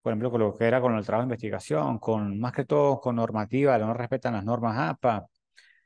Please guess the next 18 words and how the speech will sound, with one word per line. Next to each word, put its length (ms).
Eh, 320
con 220
la 60
exposición, 460
lo 100
que 100
les 320
decía, 340
la, 560
la 340
interpretación, 720
no 140
tratar 320
de, 360
de 140
que 140
me 100
lean, 560